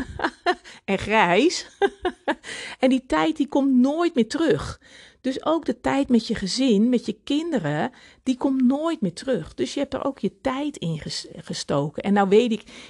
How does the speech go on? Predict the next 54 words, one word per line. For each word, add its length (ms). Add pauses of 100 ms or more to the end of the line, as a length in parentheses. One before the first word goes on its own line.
(160)
ik 140
ken 220
jullie 280
allemaal 280
een 60
beetje 380
natuurlijk. 540
En, 280
en 400
ik 160
snap 300
het, 140
want 220
je, 200
je, 140
hè, 140
jij 340
vindt 180
het 120
ook 220
belangrijk 640
om 180
cursussen 560
en 120
bijscholing 640
te 100
vo-, 180
eh, 280
te 180
volgen. 500
En 120
dat 160
vind 380
ik 180
ook, 420
absoluut. 680
Je 100
moet 200
echt 260
bijblijven. 600
Dat 120
doe 100
ik 80
zelf 300
nu 200
ook. 300
En, 180
en 160
dat 120
deed 240
ik 80
zelf 320
toen 180
ook. 280